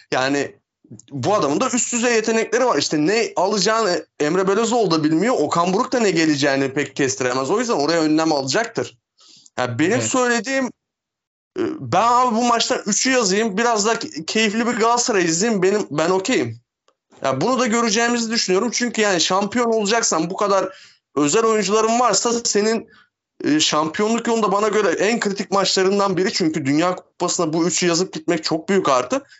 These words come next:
Speaker 1: Bunu çıkıp alman lazım abi. Lamıcımı yok. O yüzden
Speaker 2: Evet.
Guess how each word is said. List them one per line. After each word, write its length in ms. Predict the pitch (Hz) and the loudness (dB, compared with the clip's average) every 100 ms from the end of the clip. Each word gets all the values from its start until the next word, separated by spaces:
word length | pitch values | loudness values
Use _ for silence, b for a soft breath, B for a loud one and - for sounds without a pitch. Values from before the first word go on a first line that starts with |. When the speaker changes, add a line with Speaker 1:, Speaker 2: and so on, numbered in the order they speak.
| B | B
Speaker 1:
Bunu 180 | 262 | -2
çıkıp 300 | 262 - - | 0 -2 0
alman 380 | 302 269 277 262 | 2 4 2 2
lazım 280 | 202 143 143 | 2 2 2
abi. 220 | 135 143 | 2 2
Lamıcımı 440 | 160 170 131 151 190 | 2 2 0 2 2
yok. 380 | 131 113 - _ _ _ _ - | 0 -4 -12 _ _ _ _ -4
O 180 | 208 214 | 0 2
yüzden 380 | 165 170 214 | 2 2 2
Speaker 2:
Evet. 180 | 220 - | 0 -6